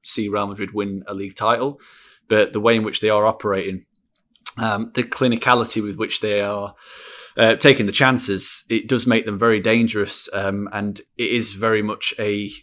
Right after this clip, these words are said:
it is unsustainable, but it is also, uh, uh, it's unpredictable, which is what, it, when it comes to this kind of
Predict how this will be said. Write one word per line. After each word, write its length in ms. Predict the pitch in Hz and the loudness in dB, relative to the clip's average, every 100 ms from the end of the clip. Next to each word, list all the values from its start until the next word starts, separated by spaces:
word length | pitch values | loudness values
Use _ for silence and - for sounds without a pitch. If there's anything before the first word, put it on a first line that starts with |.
| _ | _
it 120 | 127 | 4
is 140 | 151 143 | 6 8
unsustainable, 720 | 143 131 - 135 135 143 160 | 6 4 2 4 4 4 2
but 180 | 151 113 | 2 0
it 80 | |
is 140 | 117 117 | 0 0
also, 520 | 117 113 110 98 95 _ _ _ - | -2 0 -2 -4 -6 _ _ _ -4
uh, 60 | |
uh, 420 | 110 90 101 98 98 _ _ _ - - - | -4 -2 -4 -4 -6 _ _ _ -16 -12 -10
it's 200 | 110 - | -8 -2
unpredictable, 760 | 135 127 117 120 - 92 90 - | 0 0 -2 -4 -6 -10 -12 -10
which 240 | 107 104 | -10 -6
is 420 | 107 95 - - - - 104 _ _ | -6 -4 -6 -8 -12 -20 -20 _ _
what, 360 | 123 107 - - - | -4 -4 -4 -10 -10
it, 240 | 123 - | -10 -2
when 120 | 123 | 0
it 100 | 120 | 0
comes 220 | - 123 | 0 0
to 60 | 110 | 0
this 140 | 110 | -6
kind 240 | - 107 101 | -2 -2 -2
of 120 | 98 | -6